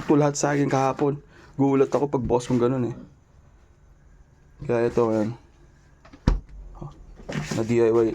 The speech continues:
Ito, ganitong D I Y lang naman. Kasi once na nabunot to, mabubunot na lahat tong ganito.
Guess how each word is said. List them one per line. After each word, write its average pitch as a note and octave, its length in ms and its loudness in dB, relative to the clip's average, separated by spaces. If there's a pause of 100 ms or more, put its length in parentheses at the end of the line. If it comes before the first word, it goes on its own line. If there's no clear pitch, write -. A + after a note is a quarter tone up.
(260)
Ito, A2+ 240 -6 (240)
ganitong C3 320 -2
D B2+ 80 -2
I A#2+ 80 -2
Y A#2+ 160 -2
lang A#2 160 -4
naman. A2+ 240 -4 (1300)
Kasi - 160 -4
once D3+ 240 -2
na D3 160 2
nabunot C#3 320 2
to, D3 80 0
mabubunot B2+ 480 2
na A#2+ 80 0
lahat A#2+ 240 0
tong B2 160 -2
ganito. A#2 480 -2